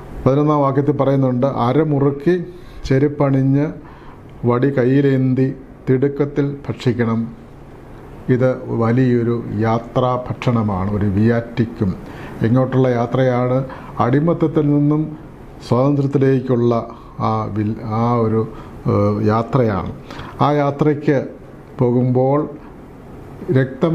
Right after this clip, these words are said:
കട്ടിലക്കാ-, പടികളിൽ തളിക്കപ്പെട്ട ഭവനങ്ങളിൽ സംഹാരദൂതൻ കടന്നു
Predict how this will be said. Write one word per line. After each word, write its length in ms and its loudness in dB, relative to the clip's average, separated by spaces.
കട്ടിലക്കാ-, 960 0
പടികളിൽ 400 2
തളിക്കപ്പെട്ട 560 0
ഭവനങ്ങളിൽ 600 4
സംഹാരദൂതൻ 760 2
കടന്നു 260 2